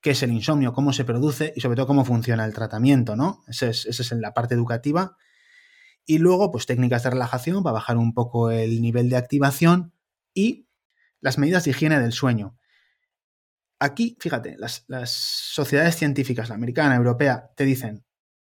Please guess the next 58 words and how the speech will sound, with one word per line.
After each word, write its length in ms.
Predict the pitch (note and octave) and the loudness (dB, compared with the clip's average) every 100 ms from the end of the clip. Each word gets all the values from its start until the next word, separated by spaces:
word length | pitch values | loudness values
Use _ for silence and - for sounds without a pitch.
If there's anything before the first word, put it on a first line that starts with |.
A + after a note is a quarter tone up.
| _ _ _ _ | _ _ _ _
"El 120 | D3 C#3 | -8 -4
tratamiento 420 | C#3 D3+ G#3 G#3 | -2 -2 -2 -2
de 60 | D#3 | -2
elección 360 | C3+ - G#3+ - | -4 -8 -8 -8
es 100 | E3 | -8
la 80 | |
terapia", 240 | D3 D3 D3+ - | -8 -8 -10 -4
o 40 | |
sea, 140 | C#3 D#3 | -4 -2
hay 180 | E3 D#3+ | -6 -2
la 180 | C#3 | -2
combinación 600 | C3+ D3 D3 D3 C#3 F#3 | 0 0 2 2 0 0
de 100 | E3+ | 0
todos. 420 | A#2+ A#2+ G#2+ - B2+ | 0 -2 -2 -6 -6
De 100 | C3 | -2
forma 280 | G#3 B3 | -2 0
aislada 560 | G#3+ E3+ G3 F3 D#3+ E3 | -2 0 0 0 -2 -4
se 140 | E3 C3+ | -6 -6
pueden 300 | F3 E3+ D#3+ | -4 -2 -2
utilizar, 800 | C3+ C3 B2+ B2 F3 C#3 C3+ _ _ _ _ _ _ _ _ | -2 -4 -4 -4 -4 -4 -6 _ _ _ _ _ _ _ _
se 120 | - | -10
pueden 160 | - F3+ | -2 0
utilizar, 280 | E3 E3 E3 | 2 2 2
pero 180 | D#3 D3 | 0 0
no 120 | F3 | 0
son, 240 | F3+ F#3+ D#3+ | 0 -2 0
no 120 | F#3 | -2
las 100 | F#3 | 0
recomendamos 680 | F3 E3 D#3 D3 C#3+ B2+ - | -2 -2 0 0 0 -2 -2
tanto. 460 | B2+ A2+ A2 G#2 _ _ _ - | -2 -2 -8 -16 _ _ _ -8
Y 100 | C#3 | -4
en 100 | C#3 | -2
concreto, 480 | D3 C#3+ G#3 D#3+ A#2 | -2 0 -2 -2 -4
con 120 | A#2+ | -4
la 60 | A#2 | -4
higiene 340 | A#2+ F#3+ G3 | -4 -4 -4
del 140 | A2+ | -6
sueño, 300 | G#2+ E3 C#3+ G2+ | -6 -4 -4 -4
que 60 | |
es 80 | - | -4
que 60 | F3+ | -2
al 60 | |
final 240 | E3 C3+ E3 | 0 -2 -2
es 100 | D#3+ | -4
lo 80 | D3 | -6
que 80 | B2 | -4
se 140 | B2 | -2
hace. 160 | C#3 A2+ | -2 -2
Cuando 180 | A#2+ C#3+ | -2 0
no 60 | |
son 140 | F3+ E3+ | 0 -2
pastillas, 320 | D#3 F#3+ D3+ | -2 -2 -4
es 120 | C3+ | -6
higiene 220 | - C#3+ | -6 -4
del 140 | B2 A#2+ | -4 -4
sueño. 220 | C3 A#2 | -6 -4
Bueno, 160 | B2 | -6
pues 180 | A2+ A2 | -8 -12